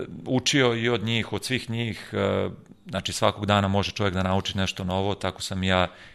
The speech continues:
i od njih i pratio taj tenis uživo i, i to kako je tenis napredovao. I kažem, kako su odmicali ti trenuci, kako su deca postajala svesnija,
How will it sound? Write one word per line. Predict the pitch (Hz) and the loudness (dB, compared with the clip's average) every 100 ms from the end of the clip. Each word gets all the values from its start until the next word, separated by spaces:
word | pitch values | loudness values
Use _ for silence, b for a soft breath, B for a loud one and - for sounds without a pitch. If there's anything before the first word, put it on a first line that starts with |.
| B | B
i | 104 107 | -2 0
od | 101 | 2
njih | 101 110 - | 0 0 -2
i | 98 | -2
pratio | 107 107 - 101 | 0 0 0 -2
taj | 110 98 | 0 -2
tenis | 107 107 98 110 | -2 -2 -2 -2
uživo | 110 110 98 101 90 B B B B | -2 -2 0 -2 -2 B B B B
i, | 107 107 101 - | -4 -2 -2 -2
i | 98 | -4
to | 110 101 | -2 0
kako | 101 - 101 | -2 -2 -2
je | 95 | -2
tenis | 101 95 - | 0 -2 0
napredovao. | 92 92 107 90 85 85 B B B B B B - | 0 0 0 0 0 -4 B B B B B B -8
I | 101 95 101 - 107 | -4 -2 -4 -6 2
kažem, | 117 110 92 - b b _ _ _ _ - | 4 4 0 -6 b b _ _ _ _ 2
kako | 120 117 120 | 2 4 0
su | - 110 | 2 2
odmicali | 127 131 123 117 | 2 0 0 0
ti | 127 120 | -2 -2
trenuci, | 117 110 117 - 101 | 0 0 -2 -4 -2
kako | - 110 107 | -2 -2 -4
su | 107 | 0
deca | 98 110 107 | 2 2 0
postajala | - 101 - 113 101 90 | -2 -2 -2 -2 0 -2
svesnija, | - 107 113 - 123 101 92 | 0 0 2 0 0 2 0